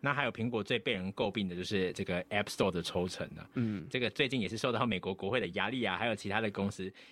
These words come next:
Speaker 1: 开始就测试啊，能不能就是略过这个内购的方式购买。所以其实这些就是大家想要来这个绕过这个 Apple 设-，设立的这些规则，都让这个苹果的服务成长就是有趋缓的一个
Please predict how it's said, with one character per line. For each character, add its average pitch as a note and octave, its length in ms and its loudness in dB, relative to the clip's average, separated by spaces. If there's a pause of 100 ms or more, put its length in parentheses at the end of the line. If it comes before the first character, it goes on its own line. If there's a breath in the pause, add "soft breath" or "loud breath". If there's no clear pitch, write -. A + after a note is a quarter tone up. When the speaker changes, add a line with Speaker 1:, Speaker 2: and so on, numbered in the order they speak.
(120 loud breath)
Speaker 1:
开 D#3 160 2
始 D3+ 80 -4
就 C3+ 100 2
测 C3+ 260 2
试 C#3 120 -2
啊， A2+ 180 2 (240 loud breath)
能 C3 160 2
不 F3 100 2
能 B2+ 120 4
就 B2+ 80 -2
是 C#3+ 80 -2
略 C#3+ 260 0
过 A#2+ 200 2
这 A#2 100 0
个 G#2 80 2
内 A#2+ 260 2
购 A#2+ 160 2
的 F2 100 0
方 G2 220 0
式 G2 220 -2
购 F2+ 240 2
买。 B1 240 -14 (340 loud breath)
所 F#3 160 2
以 F3 60 4
其 C3 160 -6
实 C#3+ 80 -4
这 D#3+ 140 2
些 C3+ 340 2
就 D#3 160 -2
是 D3 80 -4
大 C#3 160 0
家 A#2+ 160 2
想 E2+ 160 -4
要 G2 120 0
来 F2 140 0
这 G2 100 -6
个 E2+ 140 -6
绕 G#2 220 2
过 F#2 260 0
这 F#2+ 100 -6
个 D#2+ 320 -6 (200)
Apple A#2 300 0
设-， F2 180 -4
设 B2 200 2
立 A#2 120 2
的 F2+ 80 0
这 F2+ 100 -4
些 F#2 380 -4 (220 loud breath)
规 B2 180 4
则， A2+ 180 -10 (300 loud breath)
都 C#3+ 160 4
让 B2+ 260 2
这 A#2+ 120 -4
个 F2+ 240 -2
苹 A2 280 2
果 A#2+ 120 4
的 F2+ 60 0
服 F2 180 -10
务 G#2 100 0
成 E2+ 180 -2
长 E2+ 140 -2
就 A2 160 2
是 F#2 200 -2
有 D2+ 120 -4
趋 G#2+ 220 2
缓 E2 180 0
的 D2+ 60 -10
一 D#2+ 40 -10
个 D#2+ 300 -4